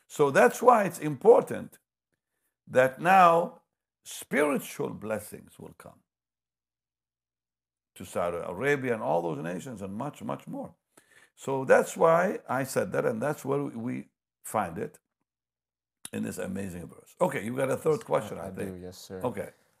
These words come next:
Speaker 2: Uh, you spoke prophetically the other day when you were alive, and I wanted to know why you believe that this will cause revival.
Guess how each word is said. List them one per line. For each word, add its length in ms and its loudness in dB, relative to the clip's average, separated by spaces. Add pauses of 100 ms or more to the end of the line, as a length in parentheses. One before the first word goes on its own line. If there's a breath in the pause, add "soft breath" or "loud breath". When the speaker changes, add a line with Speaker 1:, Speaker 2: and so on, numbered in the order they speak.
Speaker 2:
Uh, 140 -6
you 160 -10
spoke 540 -10
prophetically 680 -10
the 140 -12
other 140 -12
day 240 -8
when 140 -14
you 80 -14
were 80 -14
alive, 420 -16 (560)
and 340 -10
I 60 -10
wanted 280 -6
to 100 -14
know 340 -8 (180)
why 300 -4
you 180 -6
believe 520 -12
that 140 -20
this 220 -16
will 80 -14
cause 420 -12
revival. 520 -20